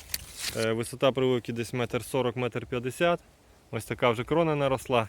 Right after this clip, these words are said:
Трошки його хилило на сторону, але ми його вирівнюємо, буде отака лялька.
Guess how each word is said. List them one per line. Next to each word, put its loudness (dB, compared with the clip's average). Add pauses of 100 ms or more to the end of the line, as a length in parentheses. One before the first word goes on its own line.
(140)
Трошки -4
його 4
хилило 2
на 0
сторону, 2
але 2
ми -2
його 2
вирівнюємо, 2
буде -2
отака -2
лялька. 2